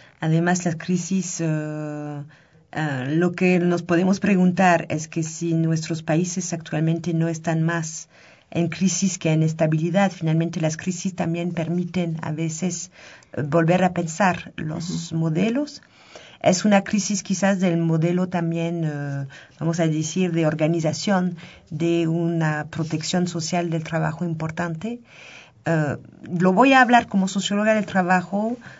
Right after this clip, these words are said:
Speaker 2: Me
Speaker 1: Voy a
Speaker 2: parece bien.
Speaker 1: lo voy a decir como en términos de mercado y de cuestión de, de jubilación. Es decir, que, eh, los modelos económicos están pensados, por lo general,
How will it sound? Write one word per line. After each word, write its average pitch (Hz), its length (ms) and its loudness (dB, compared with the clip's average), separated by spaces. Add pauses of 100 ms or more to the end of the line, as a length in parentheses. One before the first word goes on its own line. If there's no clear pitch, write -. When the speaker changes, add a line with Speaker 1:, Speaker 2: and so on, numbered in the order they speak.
(140)
Speaker 2:
Me - 80 -2
Speaker 1:
Voy 180 140 6
a - 20 6
Speaker 2:
parece 220 200 8
bien. 190 280 2 (140)
Speaker 1:
lo 175 160 4
voy 185 120 8
a 226 120 10
decir 226 440 0
como 190 400 4
en 185 160 4
términos 196 480 0
de 180 80 0
mercado 202 840 0 (480)
y 190 320 2
de 180 180 2
cuestión 202 640 0
de, 160 760 0
de 170 140 -2
jubilación. 165 960 -2
Es 156 220 -2
decir, 170 400 -2
que, 185 240 -2 (800)
eh, 165 440 4 (120)
los 170 360 0
modelos 220 640 2
económicos 214 840 0
están 196 320 -2
pensados, 180 880 -4 (160)
por 175 220 0
lo 214 120 0
general, 185 720 -4